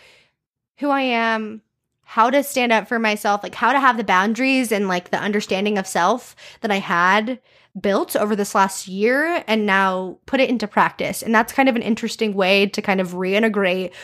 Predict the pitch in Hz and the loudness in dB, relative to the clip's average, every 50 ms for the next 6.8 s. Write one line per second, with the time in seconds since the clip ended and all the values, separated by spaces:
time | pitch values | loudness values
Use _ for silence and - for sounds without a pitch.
0 | - - - 262 277 285 302 302 339 381 - 415 - 415 - - 320 - - - | -20 -6 0 4 4 4 6 4 2 2 2 2 2 2 0 0 -2 0 2 2
1 | 277 285 285 269 247 247 233 254 262 269 247 220 240 240 240 226 220 226 214 - | 4 4 4 4 4 4 4 4 4 2 0 -2 -2 0 0 0 0 0 -2 -2
2 | 220 233 233 233 - 220 214 214 226 226 220 214 208 214 202 196 196 202 190 190 | -2 -2 0 4 4 4 4 4 2 2 2 2 2 2 0 -2 0 0 -2 0
3 | - 208 196 202 190 - 190 190 196 190 170 170 190 190 185 - 190 180 185 185 | 0 0 0 0 0 0 2 2 2 2 2 2 -2 -2 0 0 0 0 0 -2
4 | 180 185 175 180 175 190 175 175 170 - 185 170 170 175 175 170 170 175 175 170 | 0 0 0 0 0 -2 -4 -4 0 2 4 4 4 4 2 2 0 0 -2 -4
5 | 170 170 170 170 175 180 180 180 175 165 - - _ 208 196 190 190 190 196 185 | -4 -4 -2 -2 0 0 0 0 0 -2 -6 -12 _ -10 -8 -6 -6 -4 -4 -4
6 | 190 202 196 - - 196 - - - 220 202 196 190 190 185 - | -4 -2 0 0 0 0 -2 -4 -4 -4 -4 -2 -4 -4 -6 -8